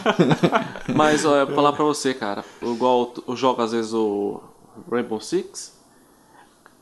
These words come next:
Speaker 2: assim, eles monetizam, mas tem a opção de você ficar jogando igual um doido pra poder comprar personagem, sabe?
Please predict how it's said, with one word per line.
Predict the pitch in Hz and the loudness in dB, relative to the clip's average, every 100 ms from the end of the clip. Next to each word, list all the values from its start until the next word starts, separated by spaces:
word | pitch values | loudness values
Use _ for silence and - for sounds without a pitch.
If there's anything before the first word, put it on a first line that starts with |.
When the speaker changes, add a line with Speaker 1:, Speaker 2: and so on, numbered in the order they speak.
| _ _ - | _ _ -8
Speaker 2:
assim, | 202 185 120 - - _ _ _ _ _ _ _ _ _ - | -4 -2 -2 -6 -20 _ _ _ _ _ _ _ _ _ -6
eles | 135 143 | 0 2
monetizam, | 135 147 151 143 - 185 214 214 | 2 2 2 2 0 -2 0 0
mas | 208 196 | -2 -2
tem | 202 | -2
a | 196 | 0
opção | 196 - 185 | -2 -2 -4
de | 175 | -2
você | 180 180 175 180 | -4 -2 -2 -2
ficar | 180 185 175 | -4 -4 -2
jogando | 170 147 170 180 175 | 0 2 2 2 2
igual | 156 156 | 2 2
um | 139 | 2
doido | 147 180 175 | 2 2 0
pra | 175 | -2
poder | 165 160 | -4 -4
comprar | 160 156 151 | -4 -4 -4
personagem, | 156 156 147 139 127 110 | -2 -2 -2 -2 -2 -4
sabe? | 113 147 127 - | -6 -6 -6 -6